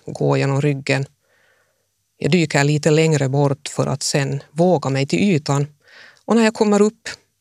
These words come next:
så ser jag till min stora lättnad att det var en av farbröderna från holmen som låg och flöt och njöt av solen och det varma vattnet.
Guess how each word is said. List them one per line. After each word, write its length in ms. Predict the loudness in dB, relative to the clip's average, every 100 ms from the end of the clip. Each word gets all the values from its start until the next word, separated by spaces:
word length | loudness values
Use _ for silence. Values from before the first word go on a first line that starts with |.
| _
så 240 | -6 -2 0
ser 280 | 0 0
jag 120 | 0 -2
till 140 | -2
min 140 | -2
stora 440 | -2 -2 -2 -2 -2
lättnad 540 | -4 -6 -8 -8 -10 -16 -20 -20 -20 -20 _
att 140 | 0
det 60 | 2
var 120 | 2
en 160 | 4 4
av 80 | 2
farbröderna 800 | 2 2 2 0 -2 -2 -4
från 200 | -2 -2
holmen 520 | 0 2 2 0 -4 -4
som 280 | -2 0
låg 200 | 0 0
och 80 | -2
flöt 540 | 0 2 2 0 -4 -2
och 100 | 0
njöt 540 | 2 2 2 -2 0
av 120 | 0
solen 580 | -2 -4 -2 0 0 0
och 100 | 0
det 80 | 0
varma 420 | 0 -2 -4 -4
vattnet. 420 | -4 -4 -8 -12